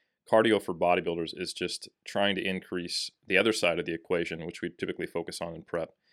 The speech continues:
the energy expenditure rather than the energy intake, so that we can actually, uh, you know, facilitate that fat loss, get in the appropriately sized deficit.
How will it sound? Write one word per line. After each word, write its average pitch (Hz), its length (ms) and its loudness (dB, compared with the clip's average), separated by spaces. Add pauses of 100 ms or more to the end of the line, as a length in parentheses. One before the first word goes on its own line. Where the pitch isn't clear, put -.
(260)
the 90 120 -4
energy 90 260 -4
expenditure 95 540 0
rather 85 160 0
than 82 100 -10
the 80 60 -10
energy 80 320 -10
intake, 78 500 -6 (300)
so 90 160 -2
that 85 100 -4
we 82 120 -6
can 80 120 -10
actually, 80 560 -8 (340)
uh, 76 320 -6
you 85 120 -10
know, 76 140 -10 (100)
facilitate 87 560 -4
that 82 180 -6
fat 85 220 2
loss, 82 280 -4
get - 140 -6
in 80 80 -12
the 80 80 -8
appropriately - 640 -6
sized 82 340 -4
deficit. 82 460 -4